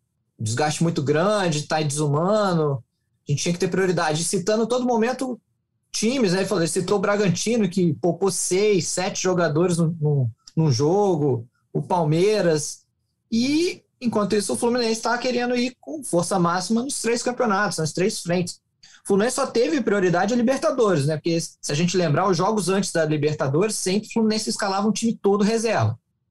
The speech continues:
E aí ia com o ti-, o time todo titular no, nos jogos da Libertadores. A partir do momento que acabou a Libertadores, isso a Libertadores só tinha um Carioca também, né? Então a Libertadores, obviamente,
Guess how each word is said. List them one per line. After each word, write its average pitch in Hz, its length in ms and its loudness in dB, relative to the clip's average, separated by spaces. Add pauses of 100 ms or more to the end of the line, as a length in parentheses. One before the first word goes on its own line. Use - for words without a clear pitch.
(340)
E 135 100 0
aí 143 280 2
ia 175 100 2
com 196 200 0
o 190 40 2
ti-, - 220 -10
o 160 100 2
time 180 200 0
todo 175 300 2
titular 175 460 0
no, 214 180 0
nos 202 120 0
jogos 190 200 0
da 202 60 0
Libertadores. 196 640 0
A - 380 -20
partir 175 200 -2
do 214 80 2
momento 220 220 2
que 220 60 -2
acabou 185 360 0
a 202 40 2
Libertadores, 170 840 0
isso 156 180 -2
a 190 60 0
Libertadores 180 460 2
só 190 80 -2
tinha 196 160 -4
um 196 40 -4
Carioca 185 440 0
também, 147 340 -2
né? 123 100 0
Então 139 240 0
a 175 60 0
Libertadores, 165 540 -2
obviamente, 156 580 -2